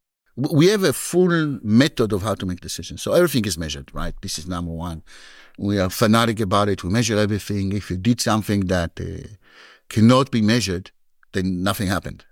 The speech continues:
That's our philosophy. In fact, in a lot of the times, don't tell us about it.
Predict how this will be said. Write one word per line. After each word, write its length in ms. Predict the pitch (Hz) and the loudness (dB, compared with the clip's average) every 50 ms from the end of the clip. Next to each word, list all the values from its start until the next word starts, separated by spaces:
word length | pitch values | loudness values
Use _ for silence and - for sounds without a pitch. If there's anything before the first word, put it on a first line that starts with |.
| _ _ - | _ _ -10
That's 260 | - 90 87 - - | -6 -6 -6 -6 -6
our 140 | 90 78 82 | -6 -6 -6
philosophy. 680 | - - - 87 90 92 95 - - 92 - 95 90 92 _ _ - - - - - - - - _ - | -8 -6 -6 -2 -2 -2 -2 -4 -8 -8 -8 -8 -8 -8 _ _ -20 -20 -20 -20 -20 -20 -20 -20 _ -10
In 140 | - 101 104 | -6 -4 -4
fact, 400 | - - 131 120 117 110 - - | 0 2 2 2 2 0 -2 -6
in 120 | 101 95 92 | -4 -2 0
a 40 | |
lot 180 | 95 104 107 104 | 2 2 2 2
of 80 | 95 90 | 2 0
the 80 | 101 | -4
times, 380 | 92 - 104 95 98 90 90 - | -4 -2 0 0 0 0 -2 0
don't 220 | - 110 104 92 | 0 0 0 2
tell 160 | - 104 95 | 2 2 0
us 140 | 101 98 - | 0 0 -2
about 220 | 101 90 90 95 101 | -4 -4 -4 -4 -4
it. 160 | 104 _ | -8 _